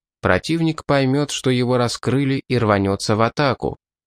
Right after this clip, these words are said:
Отряд собрался возле сидящего, словно статуя, Дойла. На лице землянина не было ни малейшего волнения,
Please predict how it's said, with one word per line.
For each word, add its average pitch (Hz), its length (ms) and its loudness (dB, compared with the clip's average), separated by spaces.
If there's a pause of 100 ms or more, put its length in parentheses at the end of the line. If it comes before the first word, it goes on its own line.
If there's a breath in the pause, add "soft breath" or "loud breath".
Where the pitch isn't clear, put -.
(200)
Отряд 131 440 0
собрался 160 640 0
возле 139 340 0
сидящего, 135 720 -2
словно 117 420 0
статуя, 110 580 0
Дойла. 95 600 0 (460)
На 85 120 2
лице 90 360 0
землянина 151 640 0
не 135 260 0
было 131 240 0
ни 147 180 0
малейшего 123 640 0
волнения, 107 720 0